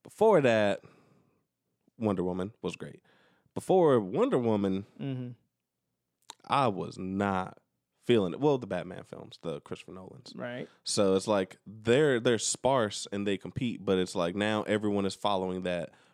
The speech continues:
Speaker 1: Marvel formula or trying to find their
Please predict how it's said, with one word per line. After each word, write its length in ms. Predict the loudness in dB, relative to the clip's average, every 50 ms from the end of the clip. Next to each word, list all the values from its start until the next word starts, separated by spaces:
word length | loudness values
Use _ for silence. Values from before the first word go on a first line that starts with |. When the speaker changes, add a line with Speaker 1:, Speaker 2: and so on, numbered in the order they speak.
| -6
Speaker 1:
Marvel 380 | -2 0 2 2 2 0 0 -2
formula 440 | -2 -2 -2 -2 -2 -2 -4 -4 -4
or 120 | -4 -6
trying 320 | -4 -4 -2 -2 -2 -2 -4
to 100 | -6 -8
find 400 | -6 -4 -4 -4 -4 -6 -6 -4
their 500 | -4 -2 -2 -2 -4 -4 -6 -8 -10